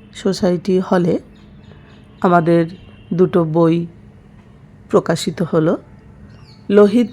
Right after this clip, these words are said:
বসন্ত ও বিবর্ণ মধুমাস। বিবর্ণ মধুমাস বিভিন্ন স্বাদের গল্পের সংকলন,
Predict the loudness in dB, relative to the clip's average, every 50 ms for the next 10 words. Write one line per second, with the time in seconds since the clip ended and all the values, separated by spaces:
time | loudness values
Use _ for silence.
0 | -2 0 2 2 2 0 0 0 0 0 0 0 -2 -2 -2 -6 -14 -20 -10 -4
1 | 0 2 2 2 2 0 -6 -16 -20 -20 -20 -20 -20 -20 -20 -20 -20 -20 -20 -10
2 | -6 -2 2 4 4 6 8 8 6 6 6 4 2 0 -2 -2 -6 -10 -14 -8
3 | -2 -2 0 0 0 -2 -2 -2 -2 -2 -4 -6 -8 -12 -14 -16 -20 -20 -20 -20
4 | -20 -20 -20 -20 -20 -20 -20 -20 -20 -20 -20 -20 -20 -20 -20 -20 -20 -20 -20 -20
5 | -20 -20 -20 -20 -20 -20 -20 -20 -6 0 4 4 6 8 8 8 8 6 4 2
6 | 2 2 2 2 0 0 0 0 0 2 2 0 0 -2 -6 -10 -16 -20 -20 -20
7 | -20 -20 -20 -20 -20 -18 -12 -2 2 4 4 4 4 2 2 2 2 0 0 0
8 | 0 0 2 4 2 2 2 2 2 2 2 2 2 2 0 0 0 -2 -6 -6
9 | -4 -4 -4 -2 -2 -2 0 0 0 -2